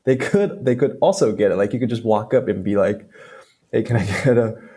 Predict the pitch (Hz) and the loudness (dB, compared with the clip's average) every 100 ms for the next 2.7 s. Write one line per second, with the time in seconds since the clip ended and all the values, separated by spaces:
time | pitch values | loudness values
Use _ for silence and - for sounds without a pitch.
0 | - - _ _ _ _ _ - 104 123 | -20 -20 _ _ _ _ _ -4 -2 2
1 | 117 110 101 120 104 98 - 110 113 110 | 2 2 0 -2 -4 0 0 2 0 -2
2 | 110 110 110 104 101 98 | -2 0 0 0 -2 -4